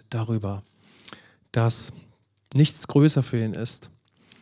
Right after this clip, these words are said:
als im Haus des Herrn zu sein. Und wir haben sein Haus hier in uns. Komm, wir feiern das mal für einen Moment.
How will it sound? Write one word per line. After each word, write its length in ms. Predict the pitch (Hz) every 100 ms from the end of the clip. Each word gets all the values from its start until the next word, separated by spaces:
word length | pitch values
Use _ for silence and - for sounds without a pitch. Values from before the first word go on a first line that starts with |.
| - _
als 200 | 117 -
im 200 | 120 -
Haus 220 | 113 117
des 180 | - -
Herrn 260 | 131 180 196
zu 120 | 123
sein. 280 | - 107 107
Und 80 | 107
wir 140 | 120
haben 140 | 139
sein 260 | 139 135 117
Haus 340 | 127 151 151
hier 300 | - 143 139 156
in 140 | 143
uns. 420 | 165 151 113 - _ - - -
Komm, 160 | 135
wir 80 | 139
feiern 260 | 123 147 147
das 160 | 127
mal 160 | 123 110
für 120 | -
einen 80 | 117
Moment. 360 | 110 101 104